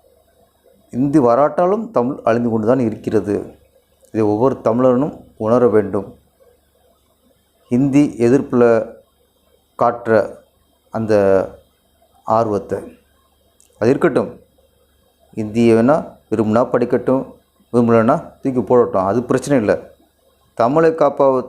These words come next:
காப்பாத்த வேண்டியது நம்மளோட கடமை. அப்ப அரசாங்கமும் சரி, அரசியல்வாதிகளும் சரி, தமிழை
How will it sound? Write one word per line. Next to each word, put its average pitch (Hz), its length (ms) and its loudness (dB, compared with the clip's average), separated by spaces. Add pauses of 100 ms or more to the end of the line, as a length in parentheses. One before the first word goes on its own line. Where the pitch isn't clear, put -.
காப்பாத்த 127 440 0
வேண்டியது 127 320 -2 (180)
நம்மளோட 117 300 2
கடமை. 123 380 -2 (1700)
அப்ப 107 240 -2
அரசாங்கமும் 127 560 0
சரி, 104 200 0 (1900)
அரசியல்வாதிகளும் 117 680 0
சரி, 101 220 -2 (1500)
தமிழை 117 240 2